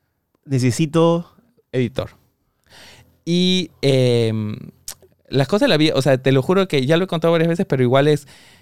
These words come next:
Speaker 2: eh, él conoció una chica en una reunión, em, y la siguió en Facebook, se hicieron amigos en Facebook, em, y de la nada ella compartió mi publicación de Se Busca Edi-,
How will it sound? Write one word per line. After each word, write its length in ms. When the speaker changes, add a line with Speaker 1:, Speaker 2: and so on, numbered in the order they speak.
Speaker 2:
eh, 360
él 160
conoció 300
una 120
chica 400
en 140
una 200
reunión, 480
em, 520
y 140
la 120
siguió 460
en 140
Facebook, 460
se 80
hicieron 280
amigos 280
en 80
Facebook, 440
em, 760
y 80
de 100
la 120
nada 320
ella 280
compartió 1080
mi 260
publicación 580
de 80
Se 80
Busca 260
Edi-, 200